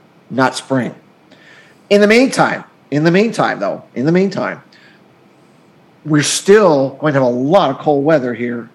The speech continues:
in, in March. Even though it's not a quote-unquote polar vortex event, it is still extremely cold air because of this disruption in the, in the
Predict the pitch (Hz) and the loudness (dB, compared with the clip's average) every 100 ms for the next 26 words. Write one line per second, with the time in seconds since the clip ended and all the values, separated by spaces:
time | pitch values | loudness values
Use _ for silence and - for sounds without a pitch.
0 | _ 120 123 117 143 135 160 147 156 196 | _ -8 -6 -4 -2 0 0 2 2 2
1 | 190 - 190 170 143 - - _ - 196 | 2 2 2 2 0 -4 -20 _ 0 0
2 | 180 - 170 - - _ - 170 160 131 | 0 2 2 0 -10 _ -2 0 0 -2
3 | 165 190 - 151 - 117 123 120 _ _ | -2 -2 -6 -6 -8 -6 -6 -6 _ _
4 | _ - 156 147 - 196 170 156 - - | _ -4 -2 -2 -2 -2 -2 -4 -12 -10
5 | 151 190 208 180 160 - 156 151 175 160 | -4 0 0 -2 -4 -2 0 2 0 -2
6 | 147 - 190 165 131 139 - 143 - 135 | -6 0 0 0 -6 -8 -8 -14 -8 -8
7 | - 131 123 123 123 - 131 | -8 -12 -10 -10 -12 -10 -10